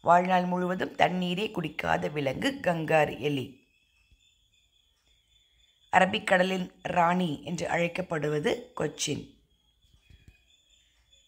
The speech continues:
இந்தியாவின் முதல் அணு மின் நிலையம்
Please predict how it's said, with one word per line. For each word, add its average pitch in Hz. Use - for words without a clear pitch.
இந்தியாவின் 220
முதல் 202
அணு 208
மின் 202
நிலையம் 175